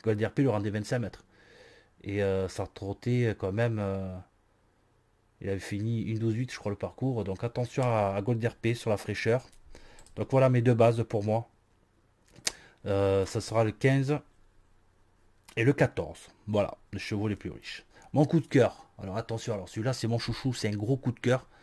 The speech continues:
Et je suis allé le visiter, hein, d'ailleurs, euh, dans l'écurie, euh, Romuald Maurice quand il a fait la, la journée porte ouverte. Ben, bien sûr, je vais parler de ce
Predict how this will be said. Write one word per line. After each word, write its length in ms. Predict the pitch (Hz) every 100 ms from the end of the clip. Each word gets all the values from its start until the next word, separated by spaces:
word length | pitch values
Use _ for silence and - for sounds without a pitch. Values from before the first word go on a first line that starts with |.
| - - - _ -
Et 80 | 98
je 80 |
suis 200 | 104 -
allé 160 | 113 110
le 100 | 107
visiter, 720 | 98 110 110 113 - 123 117
hein, 120 | 104 101
d'ailleurs, 480 | 95 98 113 - - _ _ _ - - -
euh, 460 | 92 92 90 90
dans 140 | 90 95
l'écurie, 540 | 101 - 104 110 104
euh, 200 | 98 92 92 92 - - - - _ _ _ _ _ -
Romuald 320 | 107 110 107
Maurice 480 | 117 120 127 - 104
quand 100 | -
il 100 | 104
a 40 | 104
fait 140 | -
la, 240 | 104 101 101
la 60 |
journée 180 | 98 104
porte 240 | - -
ouverte. 400 | 110 123 135 - 104
Ben, 200 | 101 98
bien 100 | 101
sûr, 200 | - 110
je 80 |
vais 40 | 104
parler 240 | 107 107
de 60 |
ce 120 | 101